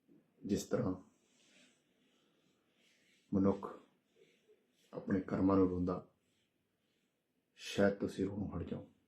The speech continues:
ਕਿਉਂਕਿ ਜ਼ਰੂਰੀ ਆ। ਬਾਣੀ ਦੇ ਵਿੱਚ ਸ਼ਬਦ ਆਉਂਦਾ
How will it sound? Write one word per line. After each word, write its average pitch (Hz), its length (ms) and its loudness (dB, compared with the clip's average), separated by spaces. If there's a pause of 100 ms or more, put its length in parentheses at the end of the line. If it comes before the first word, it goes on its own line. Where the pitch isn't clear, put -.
(1000)
ਕਿਉਂਕਿ 98 240 -2
ਜ਼ਰੂਰੀ 95 380 -4
ਆ। 101 100 -16 (2250)
ਬਾਣੀ 113 400 10
ਦੇ 143 60 10
ਵਿੱਚ 135 160 6
ਸ਼ਬਦ 107 380 4
ਆਉਂਦਾ 92 480 4